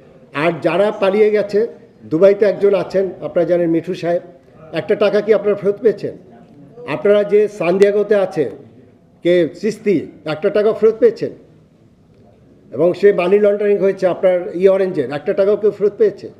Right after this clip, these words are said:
তাহলে আমার অবস্থানটা কোথায়? আমার অবস্থানটা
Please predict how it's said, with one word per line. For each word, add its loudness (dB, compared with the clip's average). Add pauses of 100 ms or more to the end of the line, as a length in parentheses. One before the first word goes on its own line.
(840)
তাহলে 4 (280)
আমার 2
অবস্থানটা 0
কোথায়? -8 (380)
আমার 2
অবস্থানটা -2